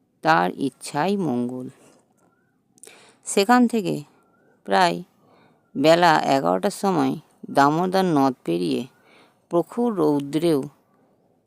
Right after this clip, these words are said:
প্রচণ্ড, ইয়ে, শম্ভুপুর গ্রামে যেতেন।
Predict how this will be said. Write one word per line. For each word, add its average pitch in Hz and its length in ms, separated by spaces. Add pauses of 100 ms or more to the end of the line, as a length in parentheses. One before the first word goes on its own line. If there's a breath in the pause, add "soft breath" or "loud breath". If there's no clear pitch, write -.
(380)
প্রচণ্ড, 220 680
ইয়ে, 143 440 (720 soft breath)
শম্ভুপুর 185 880 (200)
গ্রামে 160 540 (160)
যেতেন। 131 460